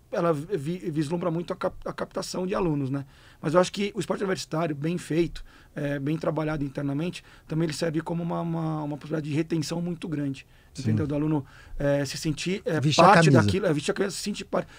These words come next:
Speaker 1: se sente pertencente, se sente importante, se sente, é, colaborando de alguma forma pra, pra, pra levar o nome daquela universidade de uma maneira, melhor forma através do esporte.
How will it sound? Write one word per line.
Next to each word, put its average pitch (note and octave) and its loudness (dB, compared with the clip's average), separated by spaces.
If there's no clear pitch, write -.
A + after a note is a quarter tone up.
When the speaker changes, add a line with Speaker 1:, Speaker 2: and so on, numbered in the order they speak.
Speaker 1:
se - -10
sente F#3+ 0
pertencente, F#3+ -2
se - -8
sente F#3+ -2
importante, F#3+ -6
se G3 -4
sente, F3 -10
é, E3 0
colaborando F#3 8
de D#3+ 2
alguma F3 4
forma E3+ 0
pra, E3+ 6
pra, E3 4
pra D#3 2
levar D#3+ 6
o F#3 2
nome E3 2
daquela D#3+ -2
universidade D3+ 0
de D3 -2
uma D#3+ 2
maneira, D#3+ 2
melhor D#3+ 2
forma E3 0
através E3 0
do D#3+ -6
esporte. D3 -6